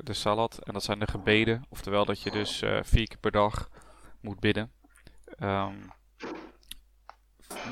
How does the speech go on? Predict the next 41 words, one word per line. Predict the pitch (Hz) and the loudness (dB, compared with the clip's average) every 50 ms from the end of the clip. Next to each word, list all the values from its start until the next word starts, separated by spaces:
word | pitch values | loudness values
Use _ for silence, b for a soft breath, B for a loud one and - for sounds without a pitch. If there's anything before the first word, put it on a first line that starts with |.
| - - | -10 -10
met | 117 110 - | -10 -6 0
je, | - 110 107 104 101 - | 4 4 6 4 4 0
met | 98 - | -4 -4
je, | - 110 104 98 - - - | -2 0 0 0 -2 -8 -6
ja, | - 113 107 98 95 - - - - | -2 0 2 2 0 -2 -6 -20 -20
met | - - | -12 -6
je | - 107 | -4 -2
lichaam | 107 107 117 110 - 107 104 | 0 2 2 2 4 2 2
naar | 107 107 104 | 2 0 -2
het | - 92 | -2 -4
oosten, | 107 110 113 - - 120 117 | -6 -4 -4 -4 -4 -4 -4
hè. | 131 - - - B B B B B B B B B B B B B B B B B | -6 -10 -16 -20 B B B B B B B B B B B B B B B B B
Ehm, | - 110 113 113 117 117 120 117 117 - - - - | 8 10 12 12 12 12 10 6 -8 -12 -16 -10 -2
maar | - 117 | 4 6
er | 131 | 8
is | 123 147 | 8 8
nog | - 151 143 131 | 6 4 2 2
een, | 139 135 135 131 | 0 0 2 4
eh, | 127 127 120 | 4 4 4
de, | 117 - - | 4 2 -2
de, | - 127 113 - | 2 2 0 2
de | 110 123 113 | 2 -2 -2
vijf | 110 113 - 147 143 147 - | 0 6 12 12 12 12 12
zuilen | - 139 139 139 123 | 10 8 8 8 8
zijn | 131 120 104 | 6 6 6
echt | 127 - | 6 2
verplicht. | - - - 127 123 - - - | 0 -4 -2 0 2 6 8 8
Er | 127 120 | 8 8
is | 131 147 156 - | 4 2 2 2
nog | 156 135 | 0 0
een | 139 123 117 | 0 0 0
zesde | - - 151 160 156 - - 117 | 2 4 4 4 4 2 -2 -4
verplichting | 104 104 - - 135 143 - - - 104 113 117 - | -6 -6 -2 0 2 2 2 2 0 -2 -2 -2 -4
en | 117 120 117 | -4 -4 -4
die | 113 110 95 | -4 -4 0
ken | 107 131 | 2 2
jij | 127 127 113 107 | 6 6 6 6
denk | 110 110 104 - | 4 2 2 0
ik | 107 - | -2 0
wel. | - 107 113 120 | 2 2 4 4
Eh, | 156 - | 2 2